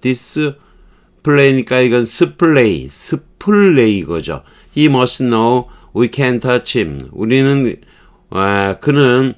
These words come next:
우리가 그, 그하고 연결, 우리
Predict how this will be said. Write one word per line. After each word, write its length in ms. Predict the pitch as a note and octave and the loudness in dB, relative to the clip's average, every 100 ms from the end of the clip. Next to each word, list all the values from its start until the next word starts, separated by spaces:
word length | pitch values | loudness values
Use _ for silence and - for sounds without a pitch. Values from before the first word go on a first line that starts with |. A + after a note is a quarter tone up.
| _ - | _ -6
우리가 460 | A#2+ B2+ C3 B2+ | -2 0 2 0
그, 280 | - A2+ F#2 | -2 -6 -6
그하고 420 | - C3 A#2+ B2+ A#2+ | -2 2 2 4 2
연결, 640 | A2+ A#2+ A#2+ G#2+ F2+ C#2+ - _ _ _ - - | 2 2 2 2 -2 -8 -18 _ _ _ -20 -14
우리 320 | - A2+ A#2+ | -6 -2 0